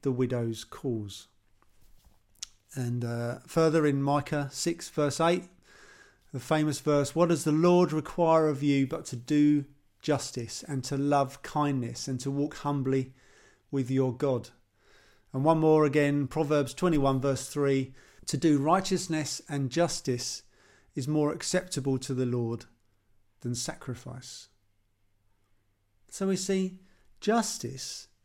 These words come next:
is born from the very heart of God, and as his people, we get swept up into that very same intent.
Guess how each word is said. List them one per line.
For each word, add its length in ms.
is 120
born 380
from 200
the 60
very 280
heart 280
of 140
God, 320
and 120
as 140
his 160
people, 720
we 140
get 180
swept 380
up 240
into 240
that 160
very 200
same 300
intent. 400